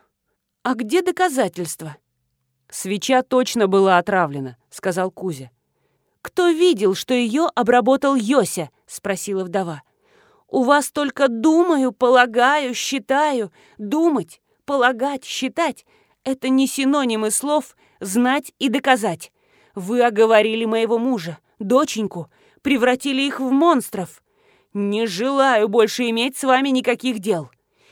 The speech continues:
Предупреждаю, если вы посмеете распространять о моей семье клевету,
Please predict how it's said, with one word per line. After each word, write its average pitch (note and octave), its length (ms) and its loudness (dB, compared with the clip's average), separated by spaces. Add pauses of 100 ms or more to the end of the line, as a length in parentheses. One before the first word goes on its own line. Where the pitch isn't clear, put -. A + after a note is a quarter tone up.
(180)
Предупреждаю, F#3 840 -4 (340)
если G3+ 380 -4
вы G3+ 140 -4
посмеете F#3+ 640 -6
распространять G3+ 760 -8
о F3+ 60 -6
моей F3+ 280 -6
семье F#3 400 -6
клевету, F#3 600 -6